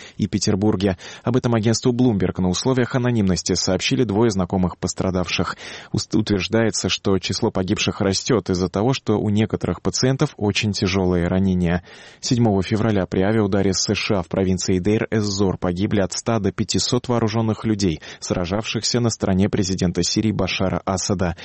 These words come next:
По разным данным, потери среди членов частной военной компании «Вагнера» составили от нескольких десятков до нескольких сотен россиян. Министерство обороны гибель граждан России отрицает.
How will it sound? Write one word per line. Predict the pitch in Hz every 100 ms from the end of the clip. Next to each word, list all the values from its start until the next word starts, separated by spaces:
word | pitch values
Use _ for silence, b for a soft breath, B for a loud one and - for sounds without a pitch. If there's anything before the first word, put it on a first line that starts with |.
| B B
По | 113
разным | 120 120 131
данным, | 110 98 90 87
потери | 95 - 139 117
среди | - 98 98
членов | - 107 98 90
частной | 107 95 98
военной | 92 90 90
компании | 95 87 95 95
«Вагнера» | 95 120 127 123 117 B B
составили | 120 - 143 143
от | 143 127
нескольких | 131 123 123 120
десятков | 107 101 - 104 - 139
до | 131
нескольких | 107 104 127 131 117
сотен | - 101 98 92
россиян. | 90 - 101 85 80 B B -
Министерство | 107 101 151 131 113
обороны | 110 110 110 98
гибель | 92 98 90 87
граждан | 95 90 95 95
России | 92 - 98
отрицает. | 90 - 92 - 98 107 135